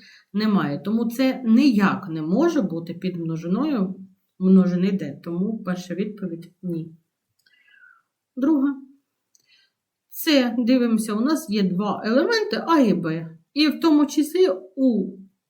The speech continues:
множини Д є ці елементи А і Б. Все, так, є. Все прекрасно.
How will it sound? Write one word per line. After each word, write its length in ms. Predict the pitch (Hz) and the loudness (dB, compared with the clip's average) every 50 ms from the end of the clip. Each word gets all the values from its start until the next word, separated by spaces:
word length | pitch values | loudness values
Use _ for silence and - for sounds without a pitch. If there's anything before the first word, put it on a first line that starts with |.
| _ | _
множини 880 | - 262 202 208 214 214 214 214 208 190 202 202 196 175 165 156 - - - | -10 -6 -4 -2 0 0 0 2 2 2 4 4 4 2 2 -2 -4 -10 -6
Д 480 | 190 190 185 180 226 294 359 392 392 - - - - _ _ | -2 -2 0 2 2 2 2 0 -4 -10 -16 -20 -20 _ _
є 320 | - 208 196 262 381 381 381 | -4 0 2 2 2 2 0
ці 120 | - 247 240 240 226 190 165 180 | -2 -2 -2 -2 -2 -2 -2 0
елементи 680 | 202 196 185 180 175 175 170 170 175 175 185 180 - - | 2 2 2 2 0 -2 -2 -4 -6 -8 -10 -10 -4 -2
А 240 | 285 302 214 214 - | -2 -2 -2 -2 -6
і 80 | - 202 | -6 -6
Б. 360 | 175 160 156 156 160 165 165 - - _ _ _ _ _ _ _ _ _ _ _ _ _ | -6 -4 -6 -6 -6 -8 -10 -12 -16 _ _ _ _ _ _ _ _ _ _ _ _ _
Все, 340 | _ - - - 294 339 - - - _ _ _ | _ -12 -8 -6 -6 -8 -8 -14 -20 _ _ _
так, 280 | - 254 277 269 - - | -10 -10 -10 -8 -10 -10
є. 320 | 226 190 196 233 277 277 - - - _ _ _ _ _ _ _ _ _ | -6 -4 -2 -2 -2 -4 -6 -12 -20 _ _ _ _ _ _ _ _ _
Все 220 | _ - - - 226 | _ -18 -14 -12 -12
прекрасно. 720 | 220 - 208 - - 202 208 208 208 - - 196 202 - | -10 -10 -12 -10 -8 -8 -8 -8 -10 -10 -10 -10 -10 -10